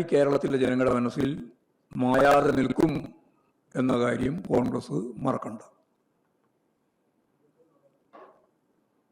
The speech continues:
പ്രധാനമായിട്ടും മറ്റൊരു കാര്യം,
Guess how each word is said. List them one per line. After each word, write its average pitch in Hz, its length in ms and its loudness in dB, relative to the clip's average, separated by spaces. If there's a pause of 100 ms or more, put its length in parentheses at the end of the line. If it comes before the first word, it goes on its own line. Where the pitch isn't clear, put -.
(840)
പ്രധാനമായിട്ടും 175 760 4
മറ്റൊരു 165 300 2
കാര്യം, 156 260 4